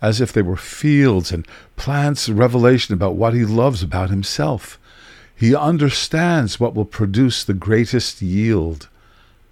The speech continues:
Our loving relationship with him is like a crop.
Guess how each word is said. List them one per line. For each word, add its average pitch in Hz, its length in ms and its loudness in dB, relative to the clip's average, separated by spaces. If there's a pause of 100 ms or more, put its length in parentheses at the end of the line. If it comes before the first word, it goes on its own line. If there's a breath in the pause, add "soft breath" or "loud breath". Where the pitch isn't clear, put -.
Our 110 200 4
loving 131 360 4
relationship 120 840 0
with 85 200 -10
him 87 340 -6 (500 soft breath)
is 87 200 -2
like 92 320 0 (100)
a 80 120 -4
crop. - 640 -6